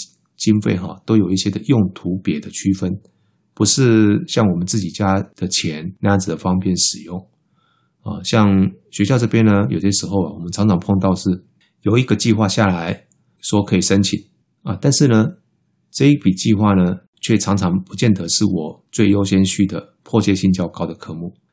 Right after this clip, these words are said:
那常常是我想要买的是 A，好，我缺这个钱，但是现在送上门的是迫切性比较低的 B 这个款项的预算。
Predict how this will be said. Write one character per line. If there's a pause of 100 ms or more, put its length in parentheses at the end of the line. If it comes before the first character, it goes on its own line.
(160)
那
常
常
是
我
想 (460)
要
买
的
是 (120)
A， (320)
好，
我
缺
这
个
钱， (360)
但
是 (680)
现
在
送
上
门
的
是 (100)
迫
切
性
比
较
低
的 (100)
B
这
个
款
项
的
预
算。